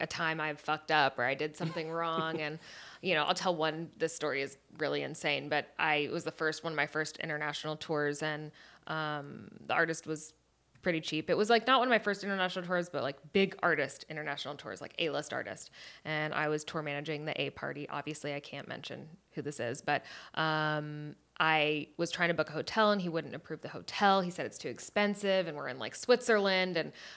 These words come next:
Speaker 1: finally I get the hotel approved and the travel agent has sent it to me, but we have to drive, like, an hour and a half after the festival to get there. We get there and I remember we pull up and it's, like, weird lighting. It was, like, really bright.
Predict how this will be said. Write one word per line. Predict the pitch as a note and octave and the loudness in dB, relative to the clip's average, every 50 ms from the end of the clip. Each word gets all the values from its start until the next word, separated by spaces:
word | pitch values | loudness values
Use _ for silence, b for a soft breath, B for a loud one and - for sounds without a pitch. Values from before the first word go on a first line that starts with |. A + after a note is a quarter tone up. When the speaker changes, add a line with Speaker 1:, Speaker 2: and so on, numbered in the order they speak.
| B - | B 0
Speaker 1:
finally | - G3+ F#3 F#3+ F#3+ G3 G3 F#3+ | 4 8 8 8 8 6 4 6
I | F3+ F3+ F3 F3 | 6 6 6 4
get | E3+ E3 D#3+ - F3 E3 - - | 2 0 0 2 2 2 2 0
the | D#3 | -2
hotel | - - D3+ - - - G3 G3 G3 G3 | -4 -4 -4 -4 0 4 4 6 6 4
approved | F#3 F#3+ - - F#3+ F#3+ F#3 F#3 F3+ F3+ F3+ F3 D#3+ - - | 2 0 -2 -2 0 2 2 4 2 2 2 0 -2 -4 -4
and | - D#3 D#3 D#3 D3+ D3+ D3 | -2 -2 -4 -4 -6 -8 -8
the | C#3+ | -8
travel | D#3 - - F3+ F3 F3 F3 F#3 | -4 2 4 6 6 6 6 4
agent | F#3 F3 F3 D#3+ | 2 2 0 -4
has | F3 F3+ | -6 -6
sent | - - F3 F3 F3 - | -2 -2 -2 -2 -2 -4
it | - - | -6 -6
to | - F3+ | -6 -4
me, | F3 E3+ E3+ E3+ E3+ E3 | -2 -2 0 -2 -2 -2
but | D#3+ B2+ | -2 -4
we | D3+ E3 | -4 -4
have | D3+ - | -6 -6
to | C#3+ D3+ | -8 -6
drive, | D3+ D#3 D#3+ D#3+ D#3+ D3+ | -2 0 2 2 2 0
like, | D#3+ D3+ D3+ C#3+ | -4 -6 -8 -10
an | - - - | -12 -8 -2
hour | D#3 D#3+ E3 E3 E3 E3 | 0 2 4 4 4 2
and | D#3+ | 0
a | D#3+ | -2
half | - - E3 E3 D#3 - | -2 0 0 0 0 0
after | D3+ D3+ - - C#3+ | -2 -4 -4 -6 -10
the | - - | -10 -6
festival | - - G3 G3+ G3 - G3+ F3+ F#3+ | 0 2 2 2 2 -2 -4 -2 -2
to | F#3 E3 | -2 -2
get | E3+ F#3+ F#3+ F#3+ F#3+ - | 2 2 2 2 4 2
there. | F#3+ F#3 F3+ F3+ F3+ F3+ F3+ B B B B B B B B | 4 4 6 6 4 2 0 B B B B B B B B
We | F#3 F3+ | -6 2
get | D#3+ G3+ G3+ G3 G3+ | 6 6 6 6 6
there | G3 F#3+ F#3+ | 6 6 6
and | F#3+ | 6
I | F#3 | 4
remember | F3+ F3+ F#3 F#3+ | 2 0 0 0
we | F#3 F#3 F3 | 0 0 -2
pull | F3+ - - G3 F#3+ | -2 -2 2 6 8
up | F#3+ F#3 F#3 F3+ F3+ F3+ | 8 8 8 8 4 2
and | F3 E3 E3 E3 E3 D#3+ D#3+ _ _ _ _ _ _ _ _ _ _ _ _ _ _ _ _ _ - - - - | 0 -2 -2 -4 -6 -8 -10 _ _ _ _ _ _ _ _ _ _ _ _ _ _ _ _ _ -6 -6 -4 -4
it's, | G3 F#3+ G3 - | -4 -4 -2 0
like, | G#3 G3+ G3 F#3+ F#3 F#3+ - - b b b b b b b b b b b _ _ _ _ _ _ _ _ | 2 2 2 2 2 -2 -6 -14 b b b b b b b b b b b _ _ _ _ _ _ _ _
weird | - F3+ F3+ F#3+ F3+ F#3 G3 A3+ B3 G#3 | -12 -8 -6 -4 -2 0 0 0 0 0
lighting. | F#3 D#3 D3 C#3 C3+ C3+ A2+ G2+ G2 | 0 0 0 0 0 -2 -4 -6 -6
It | F#2 - | -8 -10
was, | - B2+ - | -10 -10 -10
like, | B2 C3 - | -10 -10 -8
really | - C3 D3 E3+ F#3 | -6 -4 -2 -2 -4
bright. | E3+ - - A#2+ A#2+ A#2 B2 - - | -4 -6 -6 -4 -4 -4 -4 -4 -8